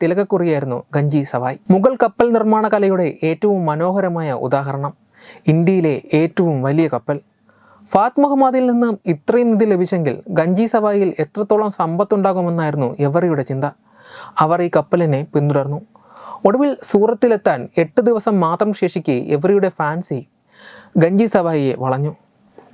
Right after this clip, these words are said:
എന്നാൽ ഫാത്ത് മഹ്മാദിയെ കീഴടക്കിയ അത്ര എളുപ്പത്തിൽ ഗഞ്ചി സവായി കീഴടങ്ങില്ലെന്ന് എവറിക്ക് മനസ്സിലായി. ഈ കപ്പലിന് ശക്തമായ പ്രതിരോധ സംവിധാനങ്ങൾ ഉണ്ടായിരുന്നു. കപ്പലിന് ചുറ്റും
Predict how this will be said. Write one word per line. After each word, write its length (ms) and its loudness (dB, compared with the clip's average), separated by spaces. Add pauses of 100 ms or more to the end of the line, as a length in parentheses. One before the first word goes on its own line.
എന്നാൽ 180 2 (100)
ഫാത്ത് 320 2
മഹ്മാദിയെ 480 2
കീഴടക്കിയ 460 0 (100)
അത്ര 300 -2
എളുപ്പത്തിൽ 400 0 (160)
ഗഞ്ചി 320 0
സവായി 340 0
കീഴടങ്ങില്ലെന്ന് 580 -2 (100)
എവറിക്ക് 360 -2
മനസ്സിലായി. 380 -4 (200)
ഈ 20 2 (100)
കപ്പലിന് 420 2 (220)
ശക്തമായ 640 0 (140)
പ്രതിരോധ 420 2 (120)
സംവിധാനങ്ങൾ 680 -2
ഉണ്ടായിരുന്നു. 360 -6 (360)
കപ്പലിന് 420 0
ചുറ്റും 260 0